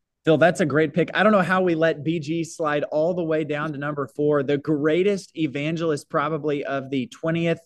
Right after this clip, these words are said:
uh, century, unbelievable, has led millions to Christ through the work of the Holy Spirit. That is a phenomenal pick there. I am going to take,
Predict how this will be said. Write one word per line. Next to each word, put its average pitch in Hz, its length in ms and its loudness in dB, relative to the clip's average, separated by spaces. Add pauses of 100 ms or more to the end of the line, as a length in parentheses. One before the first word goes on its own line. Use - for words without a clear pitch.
(360)
uh, 127 440 0
century, 151 760 -2
unbelievable, 139 800 0
has 151 400 -6
led 135 200 0
millions 135 500 0
to 120 80 -16
Christ 131 500 -4
through 139 100 -2
the 127 100 -2
work 127 280 -2
of 117 60 -10
the 120 100 -2
Holy 127 200 -2
Spirit. 127 460 -2 (320)
That 147 160 2
is 143 180 0
a 127 140 0
phenomenal 123 560 -2
pick 123 260 -4
there. 117 380 0 (340)
I 196 300 0
am 170 300 -2
going 170 420 0
to 156 220 0
take, 160 600 -4